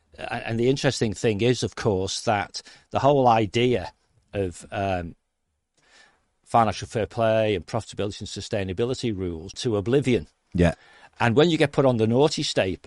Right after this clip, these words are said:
Speaker 1: step is, you know, you, that's the Premier League in, or the uefa, whoever it is, saying, "You ain't got no self-control,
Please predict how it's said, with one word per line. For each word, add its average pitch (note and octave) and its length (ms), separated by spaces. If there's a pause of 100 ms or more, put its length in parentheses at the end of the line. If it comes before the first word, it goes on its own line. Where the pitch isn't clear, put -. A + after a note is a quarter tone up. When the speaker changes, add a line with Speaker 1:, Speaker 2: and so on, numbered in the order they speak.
Speaker 1:
step F#2+ 440
is, F2+ 340 (360)
you A2 120
know, G2+ 260 (1160)
you, C3 140 (200)
that's - 220
the - 100
Premier B2+ 300
League A#2 220
in, F#2+ 240
or G2 160
the F#2+ 100
uefa, G#2+ 320
whoever F#2+ 260
it F#2 100
is, G#2 200
saying, G#2 420
"You B2 100
ain't F3+ 140
got D3+ 140
no A2 100
self-control, G2+ 800